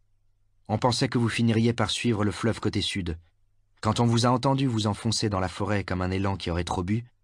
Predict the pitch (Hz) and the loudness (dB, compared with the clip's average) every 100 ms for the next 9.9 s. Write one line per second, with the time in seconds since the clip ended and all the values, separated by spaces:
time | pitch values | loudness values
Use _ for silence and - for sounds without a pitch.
0 | _ _ - 104 101 98 95 90 - 95 | _ _ -6 -2 0 0 -2 -2 -4 -4
1 | 90 87 82 90 85 82 - 82 82 - | -2 -2 -4 -4 -4 -6 -10 -12 -14 -16
2 | _ _ _ _ _ _ _ - 117 117 | _ _ _ _ _ _ _ -2 0 2
3 | 123 - 120 113 107 - 107 104 101 - | 0 0 0 0 0 0 0 0 0 -2
4 | 98 82 82 _ _ _ _ _ 104 107 | -2 -4 -8 _ _ _ _ _ 0 2
5 | 98 107 107 107 113 107 101 101 98 101 | 4 2 2 0 0 0 0 2 2 2
6 | 92 85 101 98 101 92 87 90 92 87 | 0 -2 -2 -2 -2 0 0 0 -2 -4
7 | 82 _ _ _ _ _ _ _ _ _ | -6 _ _ _ _ _ _ _ _ _
8 | _ _ _ _ _ - 101 120 135 123 | _ _ _ _ _ -2 2 4 2 2
9 | 101 107 117 104 90 87 92 87 - | 0 0 0 0 -2 -2 0 0 -4